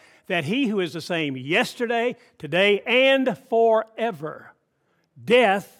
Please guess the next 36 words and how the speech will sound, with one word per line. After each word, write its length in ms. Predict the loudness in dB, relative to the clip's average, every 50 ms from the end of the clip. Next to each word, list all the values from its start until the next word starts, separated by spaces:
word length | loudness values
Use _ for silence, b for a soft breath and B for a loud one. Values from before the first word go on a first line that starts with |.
| _
has 240 | -8 -6 -6 -6 -6
lost 400 | -6 -4 -2 -2 -2 -4 -6 -12
its 140 | -12 -12 -12
sting. 500 | -14 -10 -8 -8 -6 -6 -8 -10 -14 -12 -4
Death 460 | 0 2 4 4 2 0 -2 -6 _ _ -12
has 180 | -12 -12 -10
lost 300 | -10 -10 -12 -12 -14 -16
its 100 | -18 -16
power. 360 | -12 -12 -12 -12 -12 -14 -18 -20 _ _ _ _ _ _ _ _ _ _ _ _ _ _
Because 340 | -12 -10 -6 -4 -4 -4 -4
now 260 | -2 -2 0 2 2
the 140 | 2 0 0
hope 260 | -2 -2 -4 -4 -4
we 160 | -4 -4 -4 -2
have 300 | -2 -2 -2 -4 -4 -8 B B B B
is 180 | -8 -6 -4 -4
in 120 | -4 -4
the 100 | -4 -6
resurrected 800 | -4 -2 -2 -2 -2 -2 -4 -4 -2 -4 -4 -6 -8 -12 -12 -10
Lord 420 | -8 -6 -4 -2 -2 -4 -6 -8
Jesus 460 | -12 -12 -10 -10 -10 -12 -14 -16 -16
Christ. 400 | -16 -16 -16 -16 -16 -16 -16 -14 -10
So, 420 | -6 -6 -4 -4 -4 -6 -8 -10 b b b b b b b b b
as 180 | -6 -6 -6
a 80 | -6 -8
sinner, 320 | -6 -4 -4 -4 -2 -2
he 140 | -4 -4 -6
forgives 500 | -8 -10 -14 -10 -4 -2 -2 -2 -4 -6
me. 180 | -12 -12 -12 -14 b b b b b
As 180 | -4 -4 -4 -4
a 80 | -6 -8
sick 400 | -8 -6 -4 -2 -2 -2 -4 -8
man, 300 | -6 -4 -4 -4 -4 -4
he 220 | -6 -8 -8 -10
heals 460 | -10 -10 -10 -8 -8 -6 -8 -8 -10 -10
me. 280 | -8 -8 -8 -8 -10